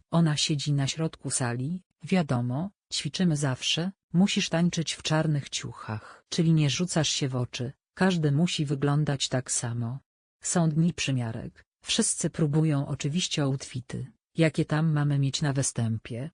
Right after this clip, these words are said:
wszystko musi być zaakceptowane przez artystkę. Ona mówi, okej,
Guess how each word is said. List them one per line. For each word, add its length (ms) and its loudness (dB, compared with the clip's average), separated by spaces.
wszystko 480 0
musi 280 2
być 220 -2
zaakceptowane 920 0
przez 260 -2
artystkę. 800 -4
Ona 220 6
mówi, 460 2
okej, 500 -4